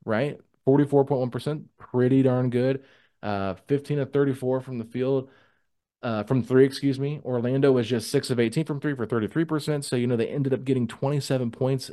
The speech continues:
differential there from the three-point line. But when you get outscored by fifteen on the bench and basically, what was it, twenty-four from the free throw line, that's the difference in the game when you lose by seven points right there. But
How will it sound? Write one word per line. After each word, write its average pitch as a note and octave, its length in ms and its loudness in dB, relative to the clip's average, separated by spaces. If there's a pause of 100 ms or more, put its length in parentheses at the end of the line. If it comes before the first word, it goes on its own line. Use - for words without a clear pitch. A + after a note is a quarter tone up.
(160)
differential B2+ 580 2
there A2+ 380 2
from A2+ 100 -6
the G2 80 -4
three-point C3+ 440 -2
line. G2+ 320 -2 (580)
But A2 300 -4 (220)
when G#2+ 140 -2
you G#2 60 0
get B2 140 2
outscored B2 540 0
by A2+ 400 0
fifteen D3+ 640 -2
on C3 160 0
the B2 60 0
bench C#3+ 460 -4 (640)
and A2+ 580 -2 (440)
basically, A2 520 -2
what G#2+ 100 0
was G2 100 -4
it, - 80 -8
twenty-four B2 800 -2
from C3 100 -6
the A2 80 -4
free D#3+ 160 -2
throw D#3 160 0
line, D3 340 0 (220)
that's A2 240 -2
the A2+ 60 -6
difference A#2 340 -2
in A#2 60 -2
the A2 80 -2
game A#2 200 -2
when A2+ 100 0
you G#2 80 -2
lose G#2 160 -2
by G2 180 -2
seven F#2 280 -6
points F#2+ 280 -8
right F#2+ 160 -10
there. F#2+ 180 -8
But G#2+ 240 -4